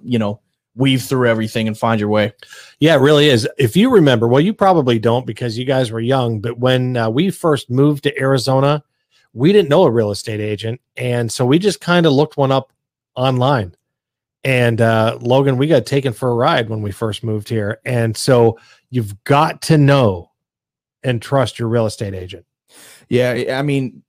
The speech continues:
Speaker 1: real estate, especially, you know, I, I'm young, I'm on my way to eventually being a home buyer. And that's something
Speaker 2: Mm-hmm.
Speaker 1: that, you know, if you're not familiar with the industry, you gotta have a professional to help you.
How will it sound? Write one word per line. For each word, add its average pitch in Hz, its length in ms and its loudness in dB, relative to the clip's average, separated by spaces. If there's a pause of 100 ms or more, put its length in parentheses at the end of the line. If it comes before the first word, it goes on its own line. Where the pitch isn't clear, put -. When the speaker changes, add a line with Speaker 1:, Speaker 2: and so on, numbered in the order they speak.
Speaker 1:
real 151 220 0
estate, 135 320 -4
especially, 123 460 -4
you 113 100 -4
know, 107 360 -4
I, 113 300 -4
I'm 120 120 -4
young, 120 280 -4
I'm 113 120 -6
on 113 120 -6
my 107 100 -4
way 110 200 -2
to 110 120 0
eventually 107 380 -4
being 107 180 -2
a 104 60 -2
home 107 200 -4
buyer. 104 260 -2
And 107 120 -4
that's - 360 -6
something 120 300 -2
Speaker 2:
Mm-hmm. 113 40 -2
Speaker 1:
that, 107 180 0 (280)
you 117 100 2
know, 107 180 2
if - 280 -4
you're 143 120 4
not 139 200 0
familiar 135 340 4
with 127 140 2
the 127 100 -2
industry, 123 340 -4
you 110 80 0
gotta 113 200 2
have 113 160 0
a 104 40 -6
professional 104 520 -6
to 110 40 -6
help 185 240 -6
you. 87 120 -12